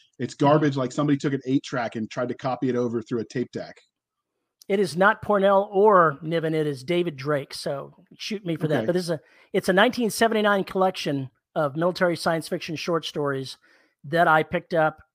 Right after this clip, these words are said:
Speaker 2: when it came out back in seventy-nine or eighty. So it's been a
Speaker 1: I have
Speaker 2: while
Speaker 1: to
Speaker 2: since I've read it.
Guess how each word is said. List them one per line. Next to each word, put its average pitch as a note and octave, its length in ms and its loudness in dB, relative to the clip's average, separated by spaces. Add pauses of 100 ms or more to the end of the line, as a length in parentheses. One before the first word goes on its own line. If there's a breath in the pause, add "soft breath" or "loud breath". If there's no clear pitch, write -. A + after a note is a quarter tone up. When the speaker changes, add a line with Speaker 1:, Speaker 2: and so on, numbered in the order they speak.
(120)
Speaker 2:
when F3 180 0
it E3+ 100 -8
came E3 280 -2
out D#3+ 360 2
back D#3 280 0
in C#3+ 100 -6
seventy-nine D3+ 580 0
or C3 120 -2
eighty. C3+ 340 -6 (800)
So D3+ 240 0
it's F#3 160 0
been C4 140 4
a - 20 2
Speaker 1:
I G3 40 2
have F3+ 40 2
Speaker 2:
while D#3+ 160 6
Speaker 1:
to - 60 -12
Speaker 2:
since E3 160 -10
I've C#3+ 160 -2
read C#3 160 -2
it. - 80 -20